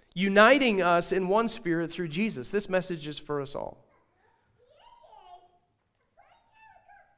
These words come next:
As we reflect on a group of these lowly shepherds standing watch in the middle of a pitch dark field,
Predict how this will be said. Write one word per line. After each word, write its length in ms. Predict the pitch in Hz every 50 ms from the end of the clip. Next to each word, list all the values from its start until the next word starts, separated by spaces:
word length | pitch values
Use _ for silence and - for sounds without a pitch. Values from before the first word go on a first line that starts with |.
| _ _ _ _ _ _ _ _ 880 - - - - _ _ _ _ _ _ _ _ _ - _
As 160 | - 165 160 175
we 80 | 196
reflect 400 | 190 - - 202 214 208 208 214
on 160 | 220 196 190
a 60 | 175 151
group 260 | 151 202 202 196 196
of 80 | 180
these 220 | 160 180 165 143 160
lowly 320 | 180 185 190 180 180 175
shepherds 480 | 165 - - 175 165 165 165 160 147 -
standing 420 | - - 190 180 175 170 170 165
watch 320 | 160 160 156 165 165 165 -
in 80 | 156
the 100 | 147 147
middle 360 | 147 160 175 180 185 185 185
of 180 | 165 160 147 139
a 80 | 139 135
pitch 460 | - - 180 170 - - - - -
dark 300 | 160 143 143 143 - -
field, 540 | - - 135 120 117 113 104 110 120 -